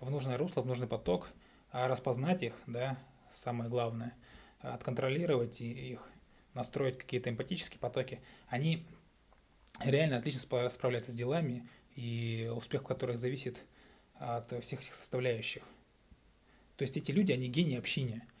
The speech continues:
С ними всегда приятно, с ними всегда легко. И легко, без разницы, все, все что угодно делать. Просто время проводить, да, там где-то отдыхать,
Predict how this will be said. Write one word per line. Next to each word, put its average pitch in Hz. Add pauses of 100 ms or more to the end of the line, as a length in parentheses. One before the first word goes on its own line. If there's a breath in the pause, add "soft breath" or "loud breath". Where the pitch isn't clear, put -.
С -
ними 147
всегда 156
приятно, 143
с -
ними 127
всегда 135
легко. - (300 loud breath)
И 131
легко, 139
без 127
разницы, 127 (220)
все, -
все -
что -
угодно 139
делать. 117 (220 loud breath)
Просто 180
время 139 (160)
проводить, 127
да, 135
там 131
где-то 123
отдыхать, 120